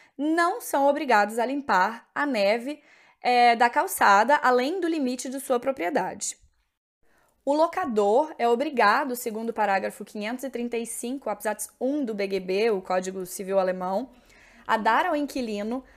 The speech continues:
acesso ao imóvel durante a duração do contrato de aluguel. E nisso a gente inclui também o esposo da locatária no âmbito de proteção do direito de aluguel. Em princípio, isso inclui a limpeza dos caminhos da propriedade do apartamento alugado,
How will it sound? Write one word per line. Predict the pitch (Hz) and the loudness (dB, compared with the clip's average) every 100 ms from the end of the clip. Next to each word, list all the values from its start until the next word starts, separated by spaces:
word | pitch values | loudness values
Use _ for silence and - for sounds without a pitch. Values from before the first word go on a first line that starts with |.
| _ | _
acesso | 233 233 - 277 330 - | -6 -4 4 4 4 2
ao | 330 | 0
imóvel | 311 233 214 226 269 | 2 4 4 4 0
durante | 240 285 254 240 311 320 381 381 - - _ | 0 0 2 2 0 -4 -8 -8 -12 -20 _
a | 226 240 | 2 4
duração | 254 294 311 - 262 | 4 2 0 -2 -4
do | 294 | -4
contrato | 311 294 277 262 | -6 -4 -4 -2
de | 269 | -4
aluguel. | 302 427 226 196 - _ _ _ _ | -4 0 0 0 -4 _ _ _ _
E | 214 | -8
nisso | 214 233 262 | -6 -6 -4
a | 294 | -4
gente | 294 330 | -4 -6
inclui | 320 254 262 320 | -6 -4 -4 -4
também | 285 262 214 226 311 262 | -4 -2 -2 -2 -2 -4
o | |
esposo | 240 - 240 269 285 | -6 -2 2 2 2
da | 240 | 0
locatária | 208 202 202 190 190 254 | -2 -4 -2 2 4 2
no | 262 | 2
âmbito | 254 269 302 302 262 | 2 2 0 -4 -6
de | 269 | -2
proteção | 269 269 320 - 277 294 285 | -2 -2 -6 -6 -2 -2 -2
do | 226 | -4
direito | 190 180 180 | -6 -6 -8
de | 180 | -6
aluguel. | 170 180 - - _ _ _ _ _ _ - | -8 -8 -12 -14 _ _ _ _ _ _ -4
Em | 262 | -2
princípio, | 262 302 302 - 349 427 247 208 | 0 -2 -2 -2 -2 0 -2 -4
isso | 240 - | -4 -4
inclui | 330 277 247 | -4 0 4
a | 247 | 4
limpeza | 285 277 240 214 214 202 | 2 0 0 2 0 0
dos | 233 | -2
caminhos | 294 285 220 214 | -4 -4 -4 -4
da | 214 | -4
propriedade | 208 220 233 202 185 190 | -4 -4 -4 0 0 0
do | 196 202 | -2 -2
apartamento | 202 196 208 190 175 190 | -2 -4 -6 -8 -8 -8
alugado, | 233 202 185 202 285 | 0 4 4 4 -2